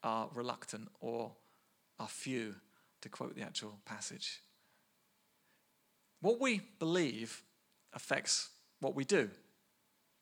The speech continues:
Um, I've got a weather app on my phone, and it lies to me all the time. But I still believe it. And there's times when I'm thinking, "I wanna go fishing," and the weather app says it's gonna rain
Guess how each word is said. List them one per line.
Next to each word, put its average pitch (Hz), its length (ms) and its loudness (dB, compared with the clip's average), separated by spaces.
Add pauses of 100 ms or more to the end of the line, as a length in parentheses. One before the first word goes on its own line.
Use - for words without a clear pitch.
(800)
Um, 113 280 -4 (600)
I've 127 260 -2
got 131 260 2
a 131 280 2
weather 180 380 10
app 143 220 6
on 135 80 2
my 135 140 6
phone, 135 540 10 (640)
and 143 120 4
it 151 120 4
lies 180 440 10
to 170 100 0
me 160 160 6
all 165 240 8
the 156 80 8
time. 123 380 2 (1500)
But 147 120 6
I 143 80 4
still 143 300 4
believe 151 300 4
it. - 140 -6 (1300)
And 127 260 6 (120)
there's 143 140 4
times 170 320 6
when 151 140 8
I'm 143 200 6
thinking, 139 380 0
"I 135 80 8
wanna 131 180 6
go 120 100 4
fishing," 214 460 4 (920)
and 151 280 2
the 139 80 6
weather 165 220 10
app 160 160 6
says 147 160 6
it's 131 100 -2
gonna 135 140 0
rain 147 400 4